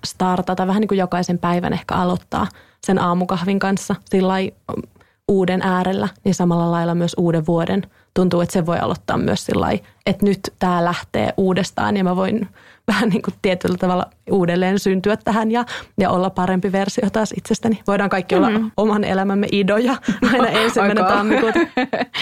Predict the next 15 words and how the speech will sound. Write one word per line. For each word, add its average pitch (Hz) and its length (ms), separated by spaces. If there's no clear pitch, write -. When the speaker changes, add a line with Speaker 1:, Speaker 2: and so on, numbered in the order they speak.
Speaker 2:
Mm. 208 380
Niin, 214 300
mut 226 160
semmoista 269 340
ihanaa, 190 420
että - 180
edes 180 240
kerran - 340
vuodessa 208 420
on 214 100
sit 226 200
tavallaan 202 420
sellainen 202 360
hetki, 202 360
että 214 320